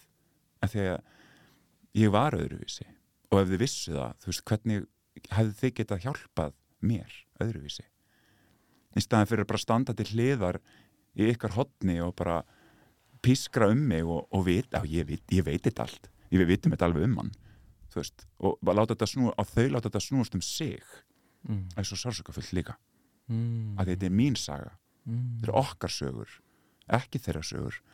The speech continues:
Speaker 1: og ekki sagan er ekki um hvernig þau voru góð að vita hlutin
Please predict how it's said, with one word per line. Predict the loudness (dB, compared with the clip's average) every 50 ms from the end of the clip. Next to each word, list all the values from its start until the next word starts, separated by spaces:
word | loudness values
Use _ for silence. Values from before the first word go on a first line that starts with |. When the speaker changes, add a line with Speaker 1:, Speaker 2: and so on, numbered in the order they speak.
| -20 -20
Speaker 1:
og | -2 0 0
ekki | 0 0 0 2 2 2 2 0 -6 _ -20 -8
sagan | _ -2 2 4 4 6 6 6
er | 4 4
ekki | 2 2 0 0
um | 0
hvernig | 0 0 0 0 -2 -4
þau | -6 2 4 6 6 6 4 2
voru | 0 0 -2 -2 -2 -4 -6 -10 _ -20 -20 -20 -20 _ _ _ _ _ _
góð | 6 8 8 6 4 2 -4 -12 -18 -20 -20 -20 _ _ _ _ _ _ _ _ -20 -20 _ _ _ _ _ _ _ _ _ _ _ _ _ _
að | 2 2 4 4
vita | 4 4 4 2 0 -4
hlutin | -4 -2 -2 -4 -4 -4 -8 -8